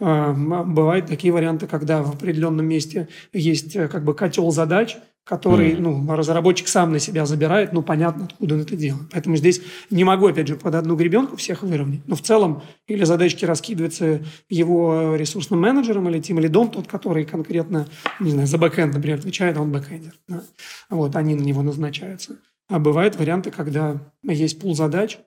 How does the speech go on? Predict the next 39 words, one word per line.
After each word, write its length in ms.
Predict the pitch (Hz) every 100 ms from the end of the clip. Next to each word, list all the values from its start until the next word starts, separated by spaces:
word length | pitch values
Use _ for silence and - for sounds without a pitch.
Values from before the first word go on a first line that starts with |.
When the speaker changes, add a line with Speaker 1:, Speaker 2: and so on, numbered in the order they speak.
| -
Speaker 1:
и, 200 | 190 151
м, 320 | 165 185 175
его 240 | 196 165
приоритизация, 680 | 160 160 151 151 151 151 -
например, 380 | 175 160 180 151
они 160 | 151 151
все 220 | - 165
равно 260 | 156 147
приоритетны. 600 | 147 190 156 156 247 - - _ _ _ -
Тогда 220 | 196 175
он 100 | 151
забирается, 480 | 151 156 180 202 -
им 80 | 196
из 100 | 156
этого 220 | 160 185
пула 240 | 208 214
ее 160 | 175 151
реализует, 480 | 151 156 151 226 - _ _ _ _ _
коммитит, 520 | 208 156 185 - - _
ну, 120 | 202 165
там, 180 | 170 151
дальше 300 | 170 - 185
возвращает, 560 | 151 151 147 202 196
берет 260 | 151 147 151
следующую 460 | 190 165 143 -
и 40 | 214
так 140 | 165
далее. 160 | 147 - - - - -
Ну 80 | 214
вот, 260 | 160 147 151
а, 580 | 175 175 175 175 170 190 - - - -
м, 600 | 226 180 170 170 185 - _ _ _ -
какого-то, 500 | 165 226 240 214 180
не 140 | 190
знаю, 320 | 180 190 143
там, 220 | 147 135 - _ _ _ -
ста 260 | 190 - 240
P 160 | 233 220
M-ов, 240 | 277 208